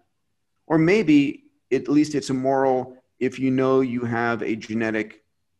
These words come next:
um, variant to a particular gene that's not healthy. It creates Alzheimer's or heart disease. Uh, why wouldn't you repair it?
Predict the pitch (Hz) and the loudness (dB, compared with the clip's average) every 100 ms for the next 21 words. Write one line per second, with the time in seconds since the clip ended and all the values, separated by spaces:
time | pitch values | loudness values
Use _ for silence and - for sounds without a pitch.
0 | _ _ - 98 98 95 - - _ _ | _ _ -10 -8 -8 -10 -14 -18 _ _
1 | _ _ - 117 120 120 113 113 - - | _ _ -12 0 2 4 2 -2 -8 -20
2 | _ _ _ - 117 110 110 107 104 101 | _ _ _ -10 -6 -4 -2 -4 -4 -8
3 | - 92 101 98 101 - 120 113 107 101 | -10 -8 -4 -6 -8 -8 -8 -6 -4 -4
4 | 101 117 117 117 107 101 - 98 - 107 | -4 -4 -2 -2 -4 -6 -6 -6 -4 -2
5 | 123 123 131 107 - _ - - 104 101 | -2 -2 -4 -4 -8 _ -12 -4 -4 -4
6 | - - 85 110 - 117 107 104 98 - | -12 -6 -4 -4 -4 -2 0 -2 -4 -14
7 | _ _ _ _ - 90 95 90 - - | _ _ _ _ -10 -4 -2 -2 -4 -2
8 | 123 120 117 107 107 107 98 - - _ | -4 -2 -6 -4 -2 -2 -4 -10 -20 _
9 | _ _ _ _ _ _ - 110 104 98 | _ _ _ _ _ _ -8 -6 -6 -8
10 | - _ _ _ _ - 113 110 117 156 | -10 _ _ _ _ -14 -6 0 2 0
11 | 131 143 143 135 135 113 120 123 135 165 | 0 -2 -2 -4 -4 -2 -6 -6 -6 -4
12 | - | -6